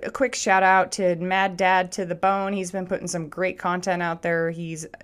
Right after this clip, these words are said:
he's just a dude in Canada who's standing up to the insane mandates and the crazy stuff that's going on. He's got a Telegram channel, but you can find him on Instagram. Below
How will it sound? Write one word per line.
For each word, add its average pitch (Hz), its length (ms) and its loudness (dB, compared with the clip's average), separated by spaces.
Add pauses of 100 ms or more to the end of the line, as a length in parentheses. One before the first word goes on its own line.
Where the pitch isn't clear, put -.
he's 170 280 -8
just 165 240 -6
a 165 60 -6
dude 220 540 -2
in 190 200 -6
Canada 170 760 -2
who's 160 500 -6
standing 185 480 -4
up 165 240 -6 (120)
to 151 440 -8 (160)
the 175 140 -4
insane 180 400 -4
mandates 156 560 -4 (440)
and 175 120 -4
the 151 60 -6
crazy 185 360 -2
stuff 170 240 -4
that's 160 180 -6
going 160 260 -4
on. 156 260 -2
He's 165 220 -8
got 160 140 -2
a 151 40 -8
Telegram 180 480 -2
channel, 165 380 -4
but 156 160 -12
you 180 120 -4
can 180 300 -4
find 175 240 -4
him 160 100 -6
on 160 100 -4
Instagram. 175 600 -4
Below 165 560 0